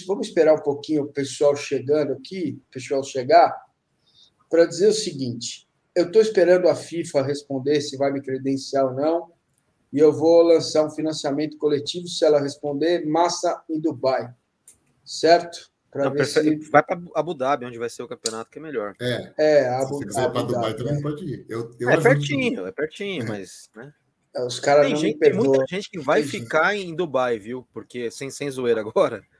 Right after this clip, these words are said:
Speaker 2: <laughs> anteriormente era zoeira, agora não é, não é mais.
Speaker 1: É.
Speaker 2: Muita gente vai ficar em Dubai pela questão turística, porque Abu Dhabi é uma cidade mais São Paulo, Dubai é uma cidade mais Rio de Janeiro.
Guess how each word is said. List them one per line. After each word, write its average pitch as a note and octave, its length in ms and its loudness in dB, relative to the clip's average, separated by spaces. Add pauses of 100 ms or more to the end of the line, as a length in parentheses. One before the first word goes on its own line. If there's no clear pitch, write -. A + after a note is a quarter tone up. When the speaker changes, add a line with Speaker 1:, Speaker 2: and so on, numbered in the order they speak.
(280)
Speaker 2:
<laughs> - 160 -20
anteriormente B2 460 -4
era A2+ 80 -4
zoeira, A#2 320 -4
agora G#2+ 200 -4
não G2+ 120 -8
é, - 20 -14 (140)
não G2+ 140 -14
é G2 40 -12
mais. A#2+ 320 -6 (540)
Speaker 1:
É. - 40 -10
Speaker 2:
Muita G#3+ 380 2
gente D#3 400 -6
vai D#3 160 4
ficar C3+ 480 -6
em C3 140 -10
Dubai B2+ 420 0 (180)
pela - 160 0
questão D#3 320 -8
turística, D#3+ 540 -6
porque - 140 -8
Abu C3+ 160 -4
Dhabi C#3 240 -2
é - 40 -2
uma D#3+ 120 -6
cidade D3 480 0
mais C#3 220 -6
São E3 200 -10
Paulo, C#3+ 400 2
Dubai C3+ 260 -2
é C3+ 40 -2
uma C#3 80 -10
cidade B2+ 240 -8
mais C3 160 -12
Rio C3+ 120 -6
de B2+ 80 -18
Janeiro. B2 400 -6